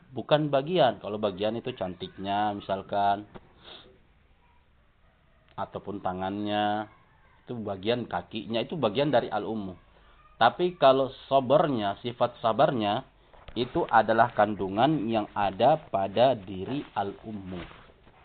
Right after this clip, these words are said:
Salah satu kekhususan al-ummu di sini adalah sifat sabarnya. Nah, ketika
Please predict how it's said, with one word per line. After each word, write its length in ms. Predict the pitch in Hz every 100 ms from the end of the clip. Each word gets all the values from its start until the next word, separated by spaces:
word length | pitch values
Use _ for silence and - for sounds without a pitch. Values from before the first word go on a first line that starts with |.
| _ _ _ _ _ -
Salah 320 | 120 131 127
satu 400 | 139 151 151 -
kekhususan 880 | 135 127 123 117 127 123 131 135 117
al-ummu 640 | 110 - 131 143 131 110
di 80 | 104 -
sini 400 | 92 117 160 156
adalah 320 | 104 90 92 107 -
sifat 320 | 123 - 107 -
sabarnya. 480 | 90 92 87 87 90 - - _ _ _ _ -
Nah, 80 | - -
ketika 560 | 110 208 202 160 147